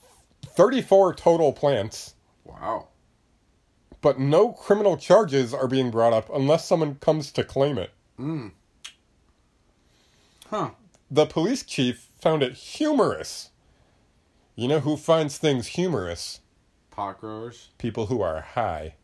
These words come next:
Speaker 2: Mm.
Speaker 1: You know what people who are high smoke?
Speaker 2: Weed.
Speaker 1: Weed.
Speaker 2: And meth.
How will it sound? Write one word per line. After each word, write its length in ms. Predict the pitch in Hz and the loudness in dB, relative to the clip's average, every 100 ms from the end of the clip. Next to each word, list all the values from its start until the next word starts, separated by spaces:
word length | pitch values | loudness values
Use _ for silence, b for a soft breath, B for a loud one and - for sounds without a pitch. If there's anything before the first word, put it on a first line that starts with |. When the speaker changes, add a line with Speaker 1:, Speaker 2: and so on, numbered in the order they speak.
| _ _ - | _ _ -18
Speaker 2:
Mm. 560 | 117 127 110 101 98 87 - | -14 -12 -12 -12 -14 -18 -12
Speaker 1:
You 120 | 110 | -4
know 80 | 120 | -2
what 140 | 117 | -2
people 220 | 135 135 | -4 -2
who 100 | 131 | 0
are 180 | 123 110 | 0 0
high 300 | - 123 127 | 0 0 0
smoke? 500 | 123 - 143 - - _ _ _ | -4 -4 -2 -2 -10 _ _ _
Speaker 2:
Weed. 540 | 92 92 98 101 113 120 _ - | -20 -16 -14 -12 -16 -20 _ -16
Speaker 1:
Weed. 520 | 98 104 95 104 107 _ _ | -8 -6 -4 -8 -12 _ _
Speaker 2:
And 180 | 92 87 | -18 -16
meth. 380 | 90 92 - | -14 -14 -18